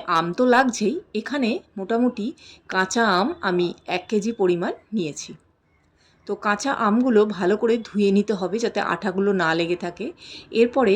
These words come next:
একটা ছুরি দিয়ে আমের গাগুলোকে চিড়ে দিতে হবে।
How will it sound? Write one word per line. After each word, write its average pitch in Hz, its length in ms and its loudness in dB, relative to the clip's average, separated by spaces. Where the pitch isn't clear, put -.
একটা 214 220 -6
ছুরি 233 360 0
দিয়ে 190 240 2
আমের 190 360 2
গাগুলোকে 190 680 0
চিড়ে 196 260 2
দিতে - 200 -8
হবে। 156 260 -10